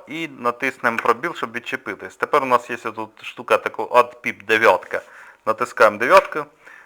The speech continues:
додалась труба. От така труба вдоль стіни. Е, е, ми можемо тут міняти її там, е, кількість згибів, там кількість, е, плавність згиба, наприклад, для кабелів м,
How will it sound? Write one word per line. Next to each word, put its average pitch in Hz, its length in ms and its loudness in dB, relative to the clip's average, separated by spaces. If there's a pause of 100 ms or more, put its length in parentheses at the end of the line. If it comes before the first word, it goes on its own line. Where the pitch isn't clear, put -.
(120)
додалась 120 460 6
труба. 110 300 -4
От 104 360 -4
така 110 300 4
труба 156 400 8
вдоль 123 240 0
стіни. 143 480 -6 (800)
Е, 113 80 -8
е, 113 340 -2 (720)
ми 123 140 -2
можемо 113 300 0
тут - 200 -20
міняти 113 380 -2
її 104 180 -12
там, 104 200 -2
е, 50 320 -20 (160)
кількість - 720 -14 (880)
згибів, 143 800 -4
там 127 180 -2
кількість, 113 640 -12
е, 110 120 -10 (520)
плавність 147 520 8
згиба, 139 300 6
наприклад, 127 520 4
для 113 160 6
кабелів 135 600 2
м, 110 240 -14